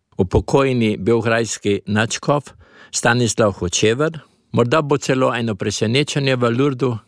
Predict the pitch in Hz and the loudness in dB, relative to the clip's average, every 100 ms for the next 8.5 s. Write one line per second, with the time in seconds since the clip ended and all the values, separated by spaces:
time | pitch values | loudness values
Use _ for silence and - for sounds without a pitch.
0 | - 120 - 101 110 117 143 147 147 131 | -10 -6 -4 -2 0 0 0 0 0 0
1 | 131 131 123 - - - - - 92 107 | 0 0 0 -4 -18 -20 -14 -8 -2 2
2 | 113 107 107 101 98 104 107 - 147 139 | 4 2 -2 -6 -2 0 -2 -2 -2 -2
3 | - - 107 123 123 120 117 110 - 107 | -8 -4 0 0 0 0 0 -4 -10 -14
4 | 113 - 110 107 123 117 135 127 - - | -10 0 2 2 2 0 0 0 -4 -18
5 | - - _ 123 113 110 - 117 117 107 | -20 -20 _ 0 2 2 -2 -2 -2 0
6 | 135 120 117 120 127 127 104 95 123 104 | -2 -2 -4 -2 0 2 0 -2 -4 -2
7 | 107 117 110 110 107 101 135 123 - 113 | 0 0 0 0 0 0 -2 -2 0 0
8 | 123 113 113 104 | 0 0 -2 0